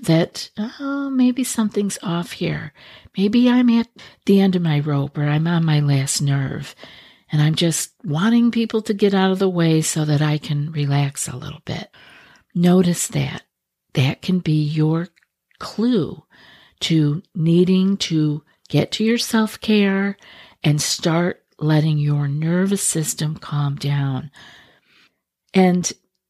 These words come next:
the next one I have for you is, do you put on a fake smile? Now, I know I recently did a show about smiling,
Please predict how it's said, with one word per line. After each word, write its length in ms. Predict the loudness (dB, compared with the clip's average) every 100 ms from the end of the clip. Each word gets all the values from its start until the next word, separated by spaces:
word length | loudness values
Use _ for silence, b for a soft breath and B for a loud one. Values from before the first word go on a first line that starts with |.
| _ _
the 140 | 2
next 400 | 4 4 0 -2
one 140 | 0 2
I 80 |
have 340 | 2 2 0 -2
for 200 | -6 -6
you 360 | 0 0 0 0
is, 400 | 0 0 -2 -10 -4
do 100 | -2
you 380 | 0 0 -2 -6 _
put 280 | 0 0 2
on 220 | 0 0 0
a 120 | -4
fake 400 | -2 0 0 -2
smile? 720 | -4 0 2 2 0 -4 -10 _ -4
Now, 380 | -2 0 -4 -8 _ _ _ _ _ _ _ -8
I 200 | -6 -2
know 280 | -2 -2
I 60 | -4
recently 640 | -4 -2 -2 -6 -6 -6
did 200 | -2 -2
a 60 | 0
show 360 | 0 0 0
about 340 | -2 -6 -6 -4
smiling, 640 | -2 -2 -4 -6 -2 -4